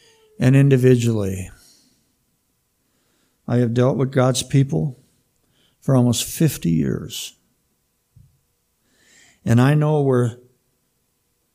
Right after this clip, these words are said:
the temperature, spiritual temperature of some people begin to go down and down and down,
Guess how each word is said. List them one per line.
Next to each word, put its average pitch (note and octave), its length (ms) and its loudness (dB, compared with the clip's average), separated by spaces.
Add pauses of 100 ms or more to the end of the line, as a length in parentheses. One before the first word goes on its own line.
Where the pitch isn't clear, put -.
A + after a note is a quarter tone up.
(680)
the C3 100 -2
temperature, C#3 580 0
spiritual C#3 540 -2
temperature D3 800 -4
of G#2 260 -8 (880)
some C3+ 300 -2
people C3+ 640 -2
begin B2+ 320 0
to C3 80 2
go B2 160 2
down C3 580 -2 (380)
and G2 180 -2
down A#2+ 580 -2 (120)
and G#2 200 -6
down, A#2 340 -6